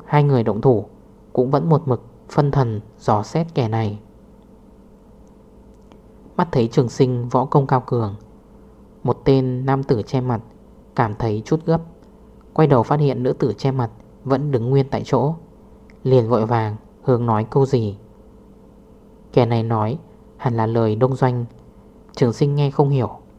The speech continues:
Nghe được lời của nam tử che mặt, cô gái kia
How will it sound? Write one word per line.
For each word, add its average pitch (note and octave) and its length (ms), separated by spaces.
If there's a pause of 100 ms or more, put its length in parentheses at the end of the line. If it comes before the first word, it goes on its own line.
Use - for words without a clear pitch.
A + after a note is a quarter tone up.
(1300)
Nghe D#3 120
được C#3 160
lời A#2 300 (420)
của A2 280
nam C3 220
tử C3+ 180
che - 180
mặt, A#2+ 180 (1040)
cô C3+ 120
gái A#2+ 180
kia B2 360